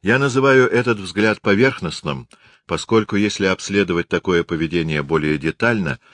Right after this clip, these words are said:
обнаружится, что различие в мотивации приводит к тонким,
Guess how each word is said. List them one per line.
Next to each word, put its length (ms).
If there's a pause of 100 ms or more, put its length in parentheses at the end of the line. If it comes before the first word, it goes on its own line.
(200)
обнаружится, 800
что 420 (120)
различие 760
в 80
мотивации 680
приводит 520
к 120
тонким, 680